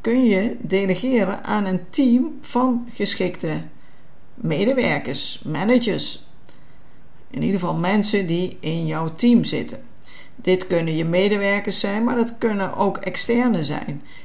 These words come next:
Het is afhankelijk van hoe jij jouw bedrijf hebt ingericht en hoe je het vormgeeft. Ik heb daar een bepaalde visie over die ik deel met mijn klanten, hoe je dat het meest effectief kan doen en simpel houdt, zodat het voor iedereen duidelijk is.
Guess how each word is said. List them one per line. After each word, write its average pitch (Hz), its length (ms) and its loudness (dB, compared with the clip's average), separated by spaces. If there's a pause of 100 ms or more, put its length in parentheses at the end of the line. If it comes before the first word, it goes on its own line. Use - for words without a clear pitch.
(120)
Het - 120 -4
is 214 160 4
afhankelijk 254 540 2
van 214 180 2
hoe 190 200 4
jij 226 420 4 (100)
jouw 190 280 0
bedrijf 185 640 -2
hebt 160 220 -6
ingericht 190 580 -2
en 175 140 -2
hoe 180 160 0
je 170 80 2
het 165 100 -2
vormgeeft. - 760 -6 (1000)
Ik 247 180 2
heb 247 200 6
daar 190 140 4
een 180 60 0
bepaalde 170 400 2
visie 233 420 4
over 226 380 4
die 175 160 2
ik 151 120 -2
deel 175 220 4
met 226 200 0
mijn 220 180 0
klanten, 214 560 0
hoe 202 200 4
je 220 80 8
dat 185 200 2
het - 140 -6
meest 185 320 2
effectief 175 520 -2
kan 165 200 -2
doen 214 380 0
en 175 180 -4
simpel 202 540 4
houdt, 175 300 0
zodat 151 280 2
het 156 140 0
voor - 200 -4
iedereen 165 640 0
duidelijk 185 480 4
is. - 380 -2